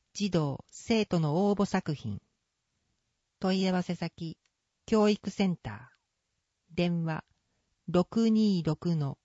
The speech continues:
四四零零。ワムワム落語、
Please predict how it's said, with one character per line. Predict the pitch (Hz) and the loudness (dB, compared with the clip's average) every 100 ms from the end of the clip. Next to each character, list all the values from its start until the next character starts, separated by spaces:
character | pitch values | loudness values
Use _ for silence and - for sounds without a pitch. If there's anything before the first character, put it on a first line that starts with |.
| _ | _
四 | 151 190 220 214 | 0 2 4 2
四 | 214 208 180 147 | 2 2 0 0
零 | 147 190 190 | 0 0 0
零。 | 170 170 123 117 131 _ _ _ _ _ _ _ _ _ _ _ _ _ _ _ _ _ _ _ - | -2 -2 -2 -8 -18 _ _ _ _ _ _ _ _ _ _ _ _ _ _ _ _ _ _ _ -4
ワ | 170 | 0
ム | 190 226 | 2 4
ワ | 214 | 4
ム | 220 214 | 4 4
落 | 202 165 | 2 0
語、 | 139 123 | -4 -6